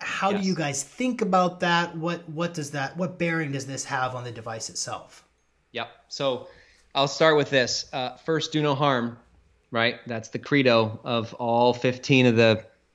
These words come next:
Speaker 2: scientists and P H Ds who put this thing together. Their goal was n-, as close to noise floor as you could get.
Speaker 1: Hmm.
Speaker 2: So there, this is playing D C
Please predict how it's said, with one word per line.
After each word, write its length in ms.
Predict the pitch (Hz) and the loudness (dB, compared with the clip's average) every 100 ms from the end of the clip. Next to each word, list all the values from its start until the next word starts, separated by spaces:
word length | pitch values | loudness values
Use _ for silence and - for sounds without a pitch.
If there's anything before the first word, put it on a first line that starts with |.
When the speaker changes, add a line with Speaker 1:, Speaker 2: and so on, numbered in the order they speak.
| _ | _
Speaker 2:
scientists 680 | - 127 123 120 131 120 117 | -2 2 2 2 -2 -4 -8
and 120 | 110 | -8
P 140 | 123 | -4
H 160 | 113 107 | -4 -4
Ds 260 | 117 104 110 | -4 -4 -6
who 80 | |
put 200 | 107 113 | -8 -6
this 120 | 110 104 | -8 -4
thing 200 | 107 104 | -2 0
together. 460 | 98 104 95 90 - _ _ _ _ 113 | 0 0 -2 -4 -12 _ _ _ _ 4
Their 280 | 131 147 | 6 8
goal 340 | 147 139 131 127 | 8 6 8 6
was 420 | 120 120 107 107 - | 6 4 2 -6 -6
n-, 220 | 120 120 120 | 0 0 2
as 180 | 120 - | -2 -2
close 380 | - 139 139 | 4 4 4
to 160 | - 135 | 2 2
noise 480 | 120 120 123 123 - | 2 2 2 0 -4
floor 500 | - 120 113 117 117 | -8 -2 0 0 -2
as 180 | 113 101 | -8 -4
you 100 | 107 | -4
could 220 | 107 95 | -4 -6
get. 340 | 95 78 - - _ _ _ _ _ _ - | -4 -4 -6 -20 _ _ _ _ _ _ -16
Speaker 1:
Hmm. 180 | 139 123 | -14 -2
Speaker 2:
So 160 | 127 | 2
there, 480 | 113 131 143 147 - 139 | 4 6 8 6 0 -8
this 480 | 120 160 170 - - | 2 4 4 -4 -2
is 180 | 135 117 | -2 -2
playing 760 | - - 139 135 123 113 104 - _ _ _ _ _ 110 | -6 2 4 4 2 0 -4 -10 _ _ _ _ _ -12
D 260 | 117 135 160 | 2 4 4
C 720 | - - 143 135 113 98 - | 0 0 2 2 0 -4 -12